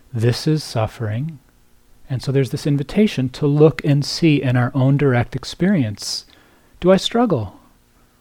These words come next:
Is there stress? Is there dissatisfaction in my life? And then, rather than all of our habitual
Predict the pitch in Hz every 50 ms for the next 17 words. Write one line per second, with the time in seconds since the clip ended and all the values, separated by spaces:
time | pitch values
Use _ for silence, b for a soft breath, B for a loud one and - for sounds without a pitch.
0 | b b b b b - - 160 143 147 - 180 - - - 208 196 180 156 -
1 | - - - - - - - _ _ _ _ - 170 156 143 170 156 143 170 156
2 | - - 170 160 156 151 - - 156 151 151 - - - 131 110 107 104 - _
3 | _ _ _ _ _ _ _ _ _ _ _ _ _ _ _ _ _ - 127 117
4 | 110 107 104 101 101 95 92 92 - - - - - - - - b b b b
5 | b b b b b b b b b b - - 135 135 147 165 208 254 226 165
6 | 143 139 135 135 b b b b b b _ - 139 139 156 156 170 185 202 190
7 | 196 185 165 165 151 151 - 147 143 151 156 160 165 156 151 143 139 135 135 135
8 | 98 - 123 127 113 107 113 151 190 - - - 196 185 160 143 127 120 117 113
9 | 113 117